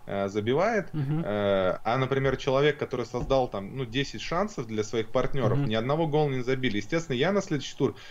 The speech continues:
Speaker 1: возьму человека, который отдавал эти передачи, а не тот, кто забил два гола.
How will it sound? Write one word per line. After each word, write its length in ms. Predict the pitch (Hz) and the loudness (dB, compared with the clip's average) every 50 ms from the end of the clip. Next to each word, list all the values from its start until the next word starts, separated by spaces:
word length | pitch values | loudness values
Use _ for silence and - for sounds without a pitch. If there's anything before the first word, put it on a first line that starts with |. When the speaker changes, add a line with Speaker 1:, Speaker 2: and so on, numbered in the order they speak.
| - - | -12 -2
Speaker 1:
возьму 400 | 110 113 117 110 113 143 175 190 | 2 2 2 2 2 0 0 0
человека, 720 | 185 - 139 127 120 120 131 160 160 - 143 127 117 101 - - | 0 2 2 4 4 4 4 2 2 0 0 2 2 0 0 -4
который 580 | 104 - - 143 143 147 139 127 110 107 98 | -4 0 2 4 4 6 4 4 2 2 0
отдавал 580 | - - 104 104 107 117 120 127 139 143 139 127 | 0 -2 -2 -2 2 2 4 4 4 4 2 2
эти 160 | 123 - - | 0 -4 -8
передачи, 500 | - 123 123 139 135 160 147 127 - - | -6 -2 -2 -2 0 0 0 0 -2 -6
а 40 | 95 | -8
не 100 | 98 98 | -8 -6
тот, 180 | - 123 - | -6 -8 -8
кто 100 | - 107 101 | -8 -8 -4
забил 320 | 104 101 101 107 110 107 | -4 -2 0 0 -2 0
два 160 | 101 104 117 120 | 2 2 0 2
гола. 320 | 127 135 123 98 78 - | 4 2 4 2 0 -2